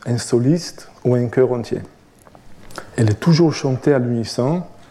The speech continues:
sans accompagnement. La musique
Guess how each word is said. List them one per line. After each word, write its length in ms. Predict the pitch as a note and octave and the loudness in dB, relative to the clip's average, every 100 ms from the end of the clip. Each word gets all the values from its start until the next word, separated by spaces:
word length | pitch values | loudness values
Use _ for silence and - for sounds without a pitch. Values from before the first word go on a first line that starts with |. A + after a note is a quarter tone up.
| - - - | -20 -20 -16
sans 500 | - - - G3+ F#3 | -8 -4 2 2 2
accompagnement. 640 | D#3+ D#3+ D3 C3+ A#2 G2 - - - - - - - - - - - - - - - - - C#3 | 0 0 0 0 -2 -4 -10 -16 -20 -20 -20 -20 -20 -20 -20 -20 -20 -20 -20 -20 -20 -20 -4 0
La 100 | D3 | 2
musique 400 | E3 E3 C#4+ | 4 4 2